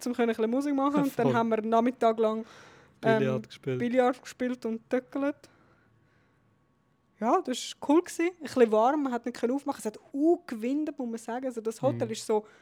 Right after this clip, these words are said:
Speaker 1: halt wirklich gegen das Tal raus, im Berg rausgebaut. So.
Speaker 2: Mhm, ja.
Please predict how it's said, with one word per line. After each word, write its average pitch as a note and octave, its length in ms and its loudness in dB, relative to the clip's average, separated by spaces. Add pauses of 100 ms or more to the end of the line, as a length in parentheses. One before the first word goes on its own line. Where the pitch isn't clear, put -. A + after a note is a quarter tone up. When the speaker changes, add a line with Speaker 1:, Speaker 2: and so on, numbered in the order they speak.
(280)
Speaker 1:
halt A3 120 -2
wirklich C4 260 -8
gegen A3+ 140 -2
das G#3+ 240 -10
Tal A#3 300 2
raus, C4 180 -6 (500)
im A3 240 -2
Berg A3+ 340 -4 (240)
rausgebaut. C4 760 -6
So. D#4 260 -14 (100)
Speaker 2:
Mhm, B2+ 260 -6
ja. B2 320 -6